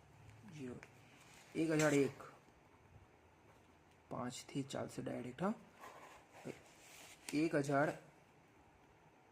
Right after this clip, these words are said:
એક. ચાલશે પાંચથી?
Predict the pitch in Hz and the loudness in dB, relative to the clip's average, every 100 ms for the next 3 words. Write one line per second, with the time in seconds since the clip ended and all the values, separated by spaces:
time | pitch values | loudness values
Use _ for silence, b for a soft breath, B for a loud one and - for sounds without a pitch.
0 | - _ _ - - - _ - - - | -20 _ _ -20 -20 -20 _ -20 -20 -6
1 | 147 - - - - - - - - - | -4 -4 -10 -18 -18 -20 -20 -20 -20 -20
2 | - - - - - - - - - 156 | -20 -20 -20 -20 -20 -20 -20 -20 0 2
3 | 156 202 202 151 - 175 | 2 2 0 -2 -4 -8